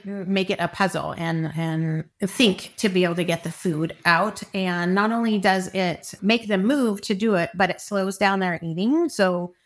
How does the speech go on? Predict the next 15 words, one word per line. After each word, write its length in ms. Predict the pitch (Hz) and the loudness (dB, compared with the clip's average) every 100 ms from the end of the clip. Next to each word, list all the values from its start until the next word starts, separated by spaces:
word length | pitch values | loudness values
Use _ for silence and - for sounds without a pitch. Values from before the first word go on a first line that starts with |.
| _ 180 | _ -2
they, 580 | 185 180 175 175 - _ _ _ _ - - _ _ | 0 2 0 -2 -4 _ _ _ _ -18 -18 _ _
they 240 | 190 185 185 | -6 2 4
get 200 | 185 - | 4 -2
fuller 440 | - 208 185 180 | -2 0 2 0
faster, 800 | - - 160 143 - - - - - | -4 0 0 0 -4 -6 -8 -8 -8
even 220 | 175 147 | -4 0
though, 280 | 165 151 165 - - _ - | 0 0 -4 -8 -20 _ -2
um, 480 | 165 143 143 156 147 | 0 0 -2 -4 -6
they 160 | 180 175 | 2 4
might 180 | 175 160 | 4 4
not 140 | 165 | 2
be 180 | 160 156 | 0 -2
eating 300 | 160 147 151 | -2 -2 -4
as 180 | 147 - | -8 -10
much. 580 | 160 - - _ - - | -10 -14 -16 _ -18 -18